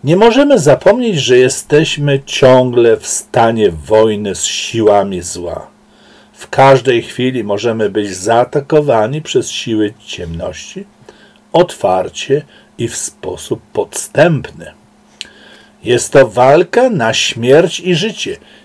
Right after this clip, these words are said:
Nie ma tutaj trzeciej alternatywy. W tej walce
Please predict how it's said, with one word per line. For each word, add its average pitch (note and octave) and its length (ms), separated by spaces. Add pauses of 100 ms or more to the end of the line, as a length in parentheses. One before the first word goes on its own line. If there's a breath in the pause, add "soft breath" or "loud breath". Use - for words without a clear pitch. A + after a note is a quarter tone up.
(120)
Nie A3+ 300
ma B3 260
tutaj A2+ 800 (760 soft breath)
trzeciej - 640
alternatywy. G#2 1120 (1300 soft breath)
W - 140
tej F#3 420
walce D3 800